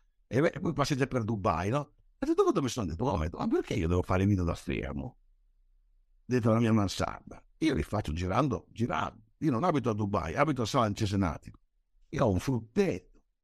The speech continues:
Io faccio i video mentre cammino dentro il frutteto. Chi è che può fare un video mentre cammina dentro il frutteto? Chi ce l'ha il frutteto?"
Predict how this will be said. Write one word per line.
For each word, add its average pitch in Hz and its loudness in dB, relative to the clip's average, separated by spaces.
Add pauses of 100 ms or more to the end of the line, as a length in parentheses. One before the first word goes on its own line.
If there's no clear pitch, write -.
(440)
Io 294 0
faccio - -2
i 302 2
video 302 4
mentre 214 0
cammino 311 0
dentro 294 2
il 160 2
frutteto. 165 -2
Chi 349 -2
è - -4
che 123 -4
può 98 -4
fare 101 0
un 98 2
video 120 -2 (120)
mentre 127 2
cammina 117 2
dentro 110 -2
il 110 0
frutteto? 90 -4
Chi 165 -8
ce 165 0
l'ha 98 4
il 78 -4
frutteto?" 85 -8